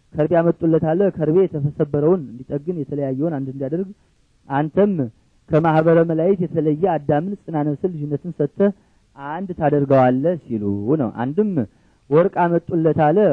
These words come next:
ወርቅ የሃይማኖት ወርቅ በእሳት ካልተፈተነ ጽሬቱ ግብዝነቱ አይታወቅም። ሃይማኖትም የሚታወቅ በመከራ ጊዜ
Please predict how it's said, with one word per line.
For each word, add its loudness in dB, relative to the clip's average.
ወርቅ 2
የሃይማኖት 0
ወርቅ 2
በእሳት 2
ካልተፈተነ -2
ጽሬቱ 4
ግብዝነቱ 2
አይታወቅም። 0
ሃይማኖትም -6
የሚታወቅ -2
በመከራ -6
ጊዜ -12